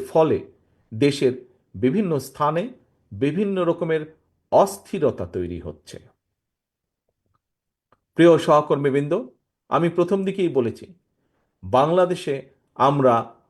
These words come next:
অস্থিরতা দেখতে চাই না। বাংলাদেশে আমরা চাই, বহু অস্থিরতা হয়েছে। পলাতক স্বৈরাচার, বাংলাদেশের অর্থনীতি বলুন, বাংলাদেশের কৃষি বলুন,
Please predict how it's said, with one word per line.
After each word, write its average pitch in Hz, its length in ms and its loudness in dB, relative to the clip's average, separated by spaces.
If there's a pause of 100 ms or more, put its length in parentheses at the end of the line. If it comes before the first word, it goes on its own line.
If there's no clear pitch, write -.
(140)
অস্থিরতা 147 760 2 (440)
দেখতে 127 440 -2 (140)
চাই 98 260 -2
না। 82 200 -10 (1000)
বাংলাদেশে 156 680 2
আমরা 131 260 2
চাই, 160 460 0 (480)
বহু 175 320 2
অস্থিরতা 233 580 -2
হয়েছে। 110 380 -8 (920)
পলাতক 170 420 4
স্বৈরাচার, 170 640 -2 (500)
বাংলাদেশের 127 640 -2
অর্থনীতি 196 600 -4
বলুন, 180 420 -4 (300)
বাংলাদেশের 127 640 -2 (120)
কৃষি 165 380 -4
বলুন, 160 440 0